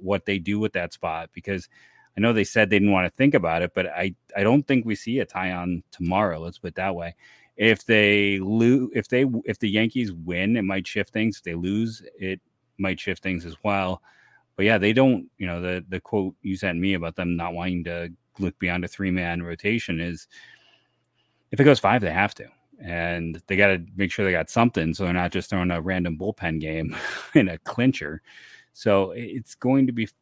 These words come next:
fascinating to watch how all of this comes together. I still, you know, hold out hope. I'm not, like, sitting here assuming this series is done by any means.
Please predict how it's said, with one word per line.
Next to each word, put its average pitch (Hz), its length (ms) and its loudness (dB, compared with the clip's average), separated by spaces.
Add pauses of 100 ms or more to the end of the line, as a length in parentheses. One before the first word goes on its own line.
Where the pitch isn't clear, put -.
(120)
fascinating 92 540 -6
to 87 80 -6
watch 82 580 -8 (760)
how 87 300 -4
all 87 240 -4
of 87 80 -6
this 87 180 -10
comes 87 220 -6
together. 87 560 -4
I 85 60 -10
still, 98 500 -2 (440)
you 95 120 -6
know, 85 280 -8
hold 107 180 2
out 92 180 2
hope. 104 420 0
I'm 98 280 2
not, 98 220 6
like, 98 160 0
sitting 101 200 2
here 98 180 4
assuming 95 420 0
this 95 160 -2
series 90 320 -4
is 85 100 -10
done 95 280 0
by 80 160 -2
any 98 300 2
means. 82 420 -4